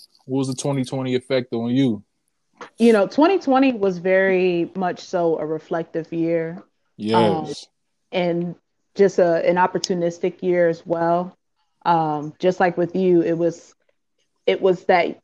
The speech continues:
Speaker 2: year, that turning point of, you know, feeling like this world was having a great pause.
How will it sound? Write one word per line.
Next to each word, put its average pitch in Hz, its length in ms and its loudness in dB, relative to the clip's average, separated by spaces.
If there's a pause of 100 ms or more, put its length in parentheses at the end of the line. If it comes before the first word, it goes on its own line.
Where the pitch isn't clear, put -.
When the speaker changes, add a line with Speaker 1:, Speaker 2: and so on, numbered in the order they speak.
Speaker 2:
year, 185 480 4
that 170 220 -2
turning 214 400 -2
point 170 480 -6
of, 160 420 -6 (520)
you 185 140 -4
know, 147 380 -6 (960)
feeling 202 440 2
like 170 280 2
this 170 280 -6
world 175 340 2
was 170 180 -2
having 196 380 -2
a 180 100 -2
great 160 360 -2
pause. 165 760 -2